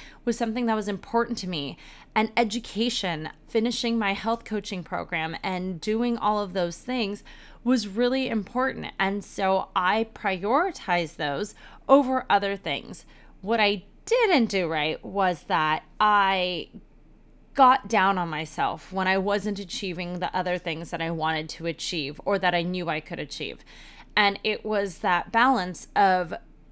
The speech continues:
knowing that I can't do it all, but wanting to do it all. I think the first step in that is just being aware, having that awareness and knowing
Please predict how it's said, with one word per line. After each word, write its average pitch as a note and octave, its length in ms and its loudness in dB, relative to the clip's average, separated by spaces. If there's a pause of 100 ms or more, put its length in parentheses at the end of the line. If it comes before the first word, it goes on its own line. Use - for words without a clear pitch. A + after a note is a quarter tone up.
knowing G#3+ 500 0
that E3+ 160 2
I D#3+ 140 2
can't - 480 -4
do A#3 160 0
it B3 100 0
all, B3 180 2
but G3+ 240 -2
wanting E3+ 440 -2
to - 100 -12
do D#3+ 200 -2
it C#3+ 120 -2
all. A2 260 -2 (760)
I G#3+ 100 4
think A3+ 240 -2
the A#3 80 -2
first A3 300 0
step G#3 180 4
in C#4 120 2
that D#3 280 0
is F3 160 -6
just E3+ 380 -4 (180)
being A3 300 4
aware, F3 500 2
having A3 560 2
that A#3+ 160 2
awareness F3 720 -4
and E3+ 320 -2
knowing G3 480 0